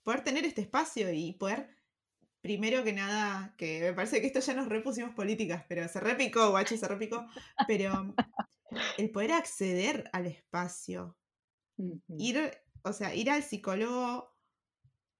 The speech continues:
Speaker 1: por suerte, va, no sé cómo es, realmente no sé cómo funciona en Argentina, pero ¿está cubierto por obras sociales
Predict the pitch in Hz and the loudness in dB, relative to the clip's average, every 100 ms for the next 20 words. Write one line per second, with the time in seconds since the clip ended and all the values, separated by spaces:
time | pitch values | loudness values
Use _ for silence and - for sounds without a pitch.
0 | _ - 208 190 - 214 254 - 220 233 | _ -4 -2 -2 -2 0 0 0 0 0
1 | 220 226 269 262 285 220 226 226 - - | 0 -2 -4 -4 -2 -2 -2 -4 -10 -10
2 | 196 226 240 285 226 233 226 214 190 190 | -4 -2 -2 -2 -4 -6 -4 -4 -6 -8
3 | - 190 190 185 - 180 180 175 233 320 | -6 -4 -4 -6 -8 -10 -8 -8 -8 -10
4 | _ _ _ - 190 190 - 208 277 233 | _ _ _ -4 -2 -2 -4 -2 2 2
5 | 220 226 247 196 190 196 196 170 - 170 | 2 -2 -4 -4 -2 -2 -4 -10 -8 -4
6 | 170 247 285 294 - | 0 0 2 0 -6